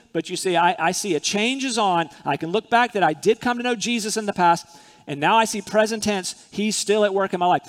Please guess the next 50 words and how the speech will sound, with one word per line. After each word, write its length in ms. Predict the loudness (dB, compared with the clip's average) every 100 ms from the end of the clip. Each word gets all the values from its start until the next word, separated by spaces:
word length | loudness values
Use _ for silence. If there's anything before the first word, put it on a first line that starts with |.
| -8
Consider 320 | -4 -2 0
with 160 | 0 -2
me, 80 | -4
if 200 | -6 -6
you 80 | -2
don't 320 | 2 2 4
have 240 | 2 2
those 180 | 2 0
seven 340 | 2 0 0
qualities 460 | 0 4 4 2 -2
in 80 | -4
your 120 | -4
life. 300 | -4 -6 -14 _ _ _ _ _ _
If 140 | -2 0
you 80 | 0
don't 200 | 0 2
have 140 | 0
these 160 | 0 0
seven 240 | 0 0
qualities, 400 | 0 0 0 -4 -6 -4
then 120 | -2
you 100 | 2
have 200 | 2 2
the 140 | 2
opposite 540 | 4 2 2 -2 -4 -4
in 160 | -6
your 120 | -4
life, 240 | 0 0 0
and 80 | -2
that 140 | -2
would 100 | -2
never 220 | -4 -4
do. 240 | -4 -6 -8 _ _
So 200 | -6 -4
what's 220 | -2 -2 -2
the 100 | 0
opposite 320 | 0 0 -6
of 60 | -2
virtue? 400 | -2 -2 -6 -12 -18 _ _ _ _
That's 200 | -2 -2 -2
iniquity. 580 | -2 -2 -2 -6 -6 -12 _ _ _ _ _ _
What's 180 | -4 -2
the 120 | 2
opposite 280 | 4 2 0
of 60 | 0
having 320 | 2 0 -2
knowledge 400 | 2 4 4 0
of 100 | 0
God? 340 | 2 2 0 -6 _ _ _ _
Ignorance 840 | -4 -4 -4 -6 -6 -12 -12 _